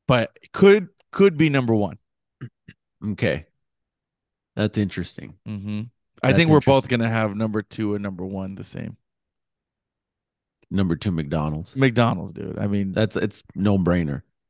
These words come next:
Speaker 1: McDonald's clearly is gonna be number one on a billion people's
Speaker 2: And you know what's
Speaker 1: lists.
Speaker 2: shitty? Okay, I went to McDonald's the other day, and we got shitty McDonald's. Like, everything was cold. They made me pull
Speaker 1: Ooh.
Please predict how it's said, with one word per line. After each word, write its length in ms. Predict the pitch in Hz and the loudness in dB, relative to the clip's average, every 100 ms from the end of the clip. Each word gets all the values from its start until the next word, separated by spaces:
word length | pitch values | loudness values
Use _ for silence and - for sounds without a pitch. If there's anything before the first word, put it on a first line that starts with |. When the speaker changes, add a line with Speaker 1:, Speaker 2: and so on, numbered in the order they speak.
| _ | _
Speaker 1:
McDonald's 580 | - 135 123 139 143 135 | 0 2 4 4 4 0
clearly 460 | - - 147 143 139 | -2 0 2 4 2
is 80 | 117 | 0
gonna 160 | 123 | -4
be 160 | 117 120 | 0 0
number 280 | 117 117 110 | 0 -2 -2
one 380 | 107 110 110 107 | -2 -4 -4 -4
on 320 | 104 98 95 - _ _ _ _ _ _ _ - | -6 -8 -12 -18 _ _ _ _ _ _ _ -8
a 80 | 113 | -6
billion 440 | 101 120 113 110 | 2 2 2 -2
people's 300 | 101 113 107 | -4 -4 0
Speaker 2:
And 100 | 156 | 2
you 60 | 190 | 4
know 100 | 233 | 4
what's 200 | 233 202 | 4 2
Speaker 1:
lists. 120 | - | -2
Speaker 2:
shitty? 500 | - 175 190 226 202 | 0 2 2 -2 -6
Okay, 420 | 120 - 104 73 - _ | -8 -2 -4 -4 -12 _
I 40 | - | -4
went 160 | 120 135 | -4 -2
to 40 | |
McDonald's 420 | 139 123 117 120 | -2 0 2 2
the 80 | 104 | 2
other 120 | 101 | 0
day, 380 | 98 92 85 95 _ _ _ _ _ _ _ _ _ _ | -2 -4 -8 -14 _ _ _ _ _ _ _ _ _ _
and 100 | 101 | -2
we 100 | 110 | 0
got 180 | 110 98 | 2 0
shitty 540 | - - - 117 110 | -4 -8 -2 0 2
McDonald's. 500 | 98 85 80 67 64 | 0 -4 -6 -8 -8
Like, 120 | 76 76 | -8 -2
everything 300 | 117 117 117 | 2 4 2
was 120 | 107 | 0
cold. 500 | - 104 82 78 80 - _ - | -4 -4 -4 -4 -6 -12 _ -2
They 80 | |
made 160 | 120 170 | 2 4
me 100 | 208 | 2
pull 320 | - 165 | 4 4
Speaker 1:
Ooh. 40 | 165 | 6